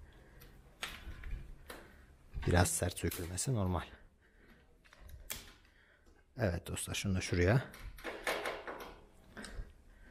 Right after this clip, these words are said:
Sıra şuna geldi. Bu da çok sert. Şuradan kaldırıyorum. Bütün soketleri aynı anda geçtiği için dostlar, onun için,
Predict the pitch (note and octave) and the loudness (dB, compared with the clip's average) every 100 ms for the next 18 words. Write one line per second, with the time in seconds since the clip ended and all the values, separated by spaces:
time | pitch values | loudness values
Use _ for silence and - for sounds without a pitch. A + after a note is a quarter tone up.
0 | - - - - - - - - - B2+ | -18 -16 -16 -16 -20 -18 -18 -16 -10 -8
1 | - F2 F2+ F2 F2 F2 G#2 A2 - - | -4 0 2 4 4 8 10 10 4 -12
2 | - - - - - - - - D#2 - | -14 -16 -16 -16 -12 -2 0 2 4 6
3 | F#2+ - - - - - - - - - | 6 6 4 0 -4 -12 -14 -20 -20 -10
4 | - - F2 G#2 - - - - - - | -6 0 4 4 4 -8 -18 -18 -18 -18
5 | - - - - - - E2 F2 F2 D#2+ | -18 -18 -20 -18 0 0 4 6 10 12
6 | F2+ A2 - - - - - - - - | 12 8 4 -16 -16 -14 -14 -18 -18 -20
7 | - - - - - - - - - - | -20 -20 -12 -6 -6 -8 -14 -20 -20 -20
8 | - - - B2+ A#2+ - G#2+ G#2+ A2 B2 | -4 6 12 12 12 12 12 12 12 12
9 | G#2+ F#2+ F#2+ F#2 - C#3+ B2+ F#2 F2+ G2 | 12 12 12 12 12 10 10 10 10 10
10 | - B2 A2 G2 - C3+ | 8 10 12 10 10 6